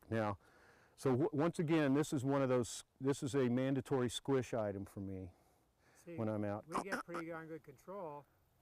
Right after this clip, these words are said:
Speaker 2: without even
Speaker 1: Yeah, what are you
Speaker 2: trying.
Speaker 1: controlling those with?
Speaker 2: Well, we control it by controlling the, um, vine borer. We spray twice a week, all summer long,
Speaker 1: What are you
Speaker 2: with
Speaker 1: spraying?
Speaker 2: soap and B T.
Speaker 1: Oh, okay.
Speaker 2: So we, you
Speaker 1: Just
Speaker 2: know,
Speaker 1: at the base?
Speaker 2: at the base.
Speaker 1: At the base,
Speaker 2: That's
Speaker 1: okay.
Speaker 2: kinda,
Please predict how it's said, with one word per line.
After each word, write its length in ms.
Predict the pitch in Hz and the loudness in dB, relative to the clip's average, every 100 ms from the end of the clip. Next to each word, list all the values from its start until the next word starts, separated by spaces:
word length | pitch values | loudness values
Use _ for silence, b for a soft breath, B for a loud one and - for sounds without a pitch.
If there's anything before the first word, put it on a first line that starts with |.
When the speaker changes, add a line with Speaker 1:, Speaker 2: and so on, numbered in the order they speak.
| - | -20
Speaker 2:
without 260 | 151 151 156 | -16 -12 -2
even 120 | 214 | 2
Speaker 1:
Yeah, 100 | 202 | 4
what 160 | 220 | 4
are 60 | 233 | 4
you 60 | 220 | 2
Speaker 2:
trying. 100 | 226 | 0
Speaker 1:
controlling 480 | - - 127 110 104 | -2 0 0 0 -4
those 220 | 98 - | -8 -10
with? 100 | 101 | -12
Speaker 2:
Well, 160 | 82 | -10
we 100 | 180 | -12
control 380 | 226 208 208 214 | -14 -16 -10 -10
it 100 | 190 | -10
by 140 | 170 165 | -14 -14
controlling 480 | 160 - 165 160 | -16 -14 -12 -12
the, 80 | 156 - | -14 -18
um, 440 | 170 143 143 147 147 | -18 -16 -16 -18 -16
vine 220 | 160 196 | -16 -14
borer. 200 | 131 117 _ b b b b _ | -16 -20 _ b b b b _
We 100 | 156 | -18
spray 240 | - 170 143 | -12 -12 -12
twice 380 | - 143 170 247 | -16 -16 -14 -12
a 60 | |
week, 200 | 220 185 _ 135 | -10 -12 _ -18
all 160 | 135 | -18
summer 260 | - 202 220 | -16 -16 -12
long, 380 | 202 160 143 147 | -10 -10 -10 0
Speaker 1:
What 120 | 156 | 2
are 40 | 147 | 2
you 20 | |
Speaker 2:
with 60 | - | 0
Speaker 1:
spraying? 300 | 151 143 107 | 0 0 -2
Speaker 2:
soap 320 | 98 156 - | -10 -14 -14
and 100 | 170 | -18
B 140 | 160 | -18
T. 200 | - 202 - 151 | -16 -18 -8 0
Speaker 1:
Oh, 720 | 202 277 294 302 302 294 302 | 2 4 4 4 4 2 0
okay. 360 | - 165 113 156 | -2 0 0 -2
Speaker 2:
So 80 | 165 | -6
we, 140 | 156 | -12
you 60 | 160 | -2
Speaker 1:
Just 180 | 185 - | 0 2
Speaker 2:
know, 40 | |
Speaker 1:
at 60 | 180 | 2
the 80 | 160 | 4
base? 500 | 151 170 208 - - | 4 2 0 -8 -20
Speaker 2:
at 60 | 131 | -20
the 80 | - | -18
base. 220 | 185 - _ _ - | -18 -20 _ _ -10
Speaker 1:
At 60 | |
the 80 | 101 | -6
base, 240 | 143 127 | -4 -4
Speaker 2:
That's 140 | - 123 | -2 -4
Speaker 1:
okay. 180 | - 123 | -2 -6
Speaker 2:
kinda, 180 | 208 | -6